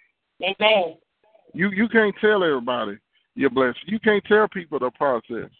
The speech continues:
Speaker 2: In the mighty name of Jesus. And Father God, in the name of Jesus, Lord, I just say thank you. Lord, I, I thank you for releasing vehicles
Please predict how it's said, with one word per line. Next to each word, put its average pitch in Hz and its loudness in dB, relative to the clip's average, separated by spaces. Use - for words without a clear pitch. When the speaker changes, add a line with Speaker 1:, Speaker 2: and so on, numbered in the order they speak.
Speaker 2:
In 156 2
the 143 4
mighty 165 2
name 165 -2
of 160 -2
Jesus. 139 -8
And 143 0
Father 202 4
God, 185 -2
in 170 -2
the 165 0
name 185 0
of 151 0
Jesus, 180 -8
Lord, 185 6
I 180 0
just 196 -8
say 185 -6
thank 147 -4
you. 151 -4
Lord, 170 2
I, 151 -6
I 147 -4
thank 190 -4
you 165 -4
for 160 0
releasing 156 -2
vehicles 160 -4